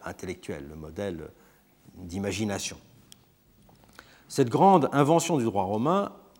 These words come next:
a joué un rôle fondamental dans l'ordre civil, en matière de droit des obligations et droit de la filiation, on le sait, en matière de droit de l'adoption, par exemple, la fameuse loi Cornelia, euh,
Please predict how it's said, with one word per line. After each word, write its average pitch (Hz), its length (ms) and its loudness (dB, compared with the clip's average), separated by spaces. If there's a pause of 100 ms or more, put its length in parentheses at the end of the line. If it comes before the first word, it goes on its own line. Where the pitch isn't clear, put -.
(120)
a 135 120 0
joué 160 220 2
un 156 60 6
rôle 127 220 4
fondamental 143 680 2
dans 113 100 2
l'ordre 107 280 2
civil, 92 480 -6 (840)
en 104 140 -4
matière 117 360 2
de 107 100 0
droit 104 220 4
des 101 180 -2
obligations 98 520 -2
et 123 60 -2
droit 104 180 -4
de 92 40 -6
la 87 80 -4
filiation, 104 600 -4 (160)
on 87 80 -14
le 92 120 -8
sait, 117 200 -6
en 85 80 -6
matière 80 260 -8
de 78 40 -8
droit 95 180 0
de 82 60 -8
l'adoption, 90 520 -4
par 82 180 -6
exemple, 107 420 -4 (500)
la 85 60 -14
fameuse 95 440 -4
loi 85 500 -2
Cornelia, 98 760 -2
euh, 73 200 -10